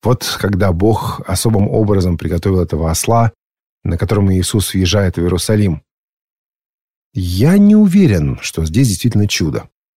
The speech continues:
Скорее, Иисус заранее договорился с человеком, и вот, э, ученики уже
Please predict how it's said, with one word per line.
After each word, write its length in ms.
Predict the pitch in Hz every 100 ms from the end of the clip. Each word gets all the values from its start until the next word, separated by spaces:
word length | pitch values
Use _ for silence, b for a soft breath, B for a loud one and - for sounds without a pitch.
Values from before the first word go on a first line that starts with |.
| _ _ _ _ _ _ _ -
Скорее, 500 | - 139 226 226 -
Иисус 540 | - 131 131 - 202 117
заранее 520 | 107 147 170 131 113
договорился 840 | 101 110 113 143 139 95 - 71
с 200 | - -
человеком, 960 | - - 98 139 160 120 98 76 71 78
и 120 | 85 95
вот, 440 | 110 - - -
э, 120 | 85
ученики 600 | 80 87 - 92 90 -
уже 380 | 123 95 104 113